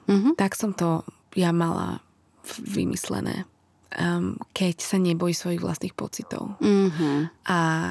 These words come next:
Speaker 2: keď vie, že je úplne normálne, keď ti není hej,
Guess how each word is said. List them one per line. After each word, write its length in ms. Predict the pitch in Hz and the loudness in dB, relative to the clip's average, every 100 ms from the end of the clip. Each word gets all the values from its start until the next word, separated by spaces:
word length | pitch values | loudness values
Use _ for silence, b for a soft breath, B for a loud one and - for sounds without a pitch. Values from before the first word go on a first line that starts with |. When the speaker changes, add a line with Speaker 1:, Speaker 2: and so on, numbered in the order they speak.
| 185 B B B B | -6 B B B B
Speaker 2:
keď 220 | - 190 | 0 0
vie, 440 | 180 175 175 165 165 196 214 - b b b - | 0 0 2 4 2 -2 -4 -10 b b b -4
že 120 | 190 | 0
je 80 | 180 | 2
úplne 400 | - - 190 196 | 0 -2 2 4
normálne, 800 | 180 170 180 185 190 185 190 185 - _ - - | 4 2 0 0 0 0 0 -4 -10 _ -20 -6
keď 100 | 202 | -6
ti 140 | - | -2
není 320 | 185 180 180 170 | 0 2 2 2
hej, 480 | 185 190 214 240 | 2 2 0 -4